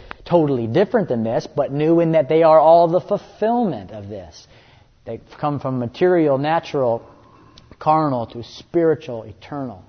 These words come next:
everlasting in Christ. So, uh, I'm tripping over the cord here.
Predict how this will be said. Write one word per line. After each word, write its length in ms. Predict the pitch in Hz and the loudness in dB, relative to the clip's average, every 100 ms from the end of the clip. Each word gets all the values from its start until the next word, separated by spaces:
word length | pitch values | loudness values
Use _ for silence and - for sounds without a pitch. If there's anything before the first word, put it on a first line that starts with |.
| - 123 | -20 -12
everlasting 720 | 120 120 110 95 - - 92 _ 104 | -10 -8 -10 -12 -20 -20 -20 _ -20
in 180 | 95 | -20
Christ. 420 | 95 90 90 _ _ _ - _ _ - _ - _ _ _ _ _ - - - - - - - | -18 -20 -20 _ _ _ -20 _ _ -20 _ -20 _ _ _ _ _ -20 -20 -20 -20 -20 -20 -10
So, 380 | - 143 120 110 | 4 8 8 4
uh, 520 | 120 120 110 107 - - _ _ _ _ - | 0 2 2 0 -6 -20 _ _ _ _ -20
I'm 80 | - | -14
tripping 340 | 127 127 117 | -12 -8 -8
over 100 | 113 | -6
the 80 | 107 | -8
cord 300 | 113 110 95 | -6 -6 -6
here. 240 | 90 76 | -12 -16